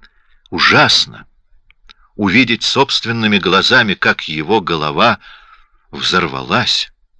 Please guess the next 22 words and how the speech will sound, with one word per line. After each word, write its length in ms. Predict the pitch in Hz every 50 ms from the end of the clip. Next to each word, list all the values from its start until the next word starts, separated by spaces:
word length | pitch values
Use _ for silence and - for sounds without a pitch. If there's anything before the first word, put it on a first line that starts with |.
| _ _ _ _ _ _ _ _ _ _ _ _ _
в 80 | - -
одно 240 | 87 73 82 120 165
мгновение 640 | 160 143 127 117 123 113 139 170 160 147 143 131
разлетелась 760 | 123 117 107 - 87 92 95 - - 151 160 143 139 - -
на 120 | - 110 104
кусочки, 640 | - 101 - - - 143 160 - - - - 123
как 280 | - - 113 104 - -
электрическая 840 | 95 92 87 - - 107 151 160 - - 123 - - - 110 98 90
лампа, 500 | 90 113 151 156 143 123 - - - - _ _ _ _ _ _ _ _ _ _ - _ _ _
как 200 | - 87 76 -
будто 320 | - 113 127 127 - -
кто-то 380 | - - - - 139 147 - 131
проник 520 | - - 110 107 107 117 127 151 147 -
ему 240 | - 120 117 110 107
туда 360 | - - 101 82 - - 120
внутрь 480 | 98 90 87 104 165 175 - - 135 - - - - - - - - -
и 80 | 92 92
одним 400 | 90 85 76 87 120 143 131 98
движением 640 | - 85 98 101 - 143 156 139 135 131 120 101
разметал 520 | 101 104 - - 101 107 - - 147 143 123
его 260 | 104 101 98 95 95
мозги 520 | 90 95 92 90 - - - 151 165 135